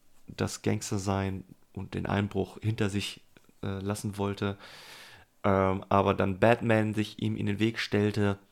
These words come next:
und, äh, er dann in, entweder bei einem Kampf oder aus Versehen in einen Pott voll Säure fiel.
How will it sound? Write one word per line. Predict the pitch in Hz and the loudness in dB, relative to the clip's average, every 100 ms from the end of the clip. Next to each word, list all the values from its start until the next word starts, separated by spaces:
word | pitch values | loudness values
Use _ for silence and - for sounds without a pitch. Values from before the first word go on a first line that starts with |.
| - - - - - - _ _ | -20 -20 -20 -20 -20 -20 _ _
und, | 113 113 113 117 113 - - | 8 8 8 6 2 -4 2
äh, | 110 110 113 | 6 8 6
er | 113 117 | 6 6
dann | 117 107 107 117 135 143 147 147 - _ _ _ | 4 4 6 6 4 2 0 -2 -6 _ _ _
in, | 110 131 139 139 139 139 139 139 131 - - | 2 4 2 0 0 0 0 -2 -4 -8 -6
entweder | 127 135 139 | -2 2 2
bei | 127 | 2
einem | 120 - | 2 -2
Kampf | - 160 - | -2 -2 -2
oder | - 135 131 | -2 0 0
aus | 131 - | -2 -2
Versehen | 131 107 113 123 127 - _ _ _ - | -2 -2 0 0 -2 -8 _ _ _ -4
in | 113 113 120 - | 0 2 0 -2
einen | 101 101 101 101 - - _ | 0 2 2 -2 -8 -20 _
Pott | - 107 - | 0 0 0
voll | - - 95 95 - - - | -6 2 4 2 -2 -18 -18
Säure | - 104 127 147 | -2 4 6 4
fiel. | 135 - 143 143 143 | -2 -4 0 2 2